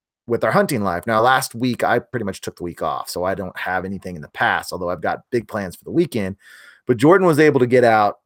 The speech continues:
quite a bit, so I know he's got, um, I think at least three or four hunts he's gone on to tell me about that, that we have not even discussed yet. And then stick around on the end, 'cause the end of this, Jordan and I are gonna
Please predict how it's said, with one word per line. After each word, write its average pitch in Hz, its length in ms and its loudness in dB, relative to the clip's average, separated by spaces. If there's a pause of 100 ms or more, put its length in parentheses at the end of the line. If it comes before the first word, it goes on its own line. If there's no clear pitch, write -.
(140)
quite - 300 -2
a - 20 -6
bit, 110 320 -4 (100)
so 101 280 -10
I 104 80 -6
know 110 160 -8
he's 135 280 -8
got, 107 380 2 (220)
um, 101 400 -8 (1080)
I - 60 -16
think 123 160 -16
at 82 80 -18
least - 280 -14
three 107 300 -4
or 78 80 -4
four 110 240 -2
hunts 120 300 -6
he's 90 140 -16
gone - 200 0
on - 140 -2
to - 80 -4
tell - 180 -6
me - 140 -4
about 87 220 -4
that, 90 100 -2 (640)
that 104 100 4
we 151 140 6
have 147 100 6
not 143 160 4
even 107 180 2
discussed - 520 -2
yet. 90 200 -4 (1160)
And 151 120 2
then 143 120 2
stick - 260 0
around 190 220 4
on 160 80 2
the 165 60 0
end, 151 100 -6
'cause 147 100 -4
the 151 80 -2
end 180 80 0
of 165 80 -6
this, 139 140 -4
Jordan 135 240 0
and 127 80 -2
I - 20 -4
are 117 60 -4
gonna 110 240 -6